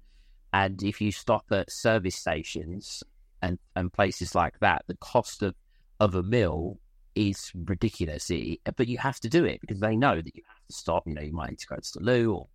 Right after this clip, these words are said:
or, you know, have a break, and you're going to have something to eat. So it, it is tricky. I, I don't always blame the football clubs. I,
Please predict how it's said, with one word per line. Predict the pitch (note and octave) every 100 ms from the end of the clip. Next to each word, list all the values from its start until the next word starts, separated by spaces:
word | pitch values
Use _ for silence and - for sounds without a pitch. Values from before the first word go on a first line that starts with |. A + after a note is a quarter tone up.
| -
or, | D#2+ D2 - - - -
you | E2+
know, |
have | E2 E2+
a |
break, | E2+ B2 A#2+ - - _ _ _
and | A#2+
you're | A#2
going | G2+ B2 A#2
to | G#2+
have | G2
something | G2+ D#2+ F#2+ -
to | A2
eat. | A2 D#2+ -
So | A2 G2+ G2+ _ _ _ _ _
it, | C#3+ C#3
it | - D3 E3
is | -
tricky. | - A#2 - F#2
I, | G#2+ -
I | B2
don't | D#3 D#3+ -
always | D3+ D3 C#3 -
blame | C3 C#3 D3
the |
football | - C3 C3 C3+
clubs. | D#3 D#3 -
I, | A2+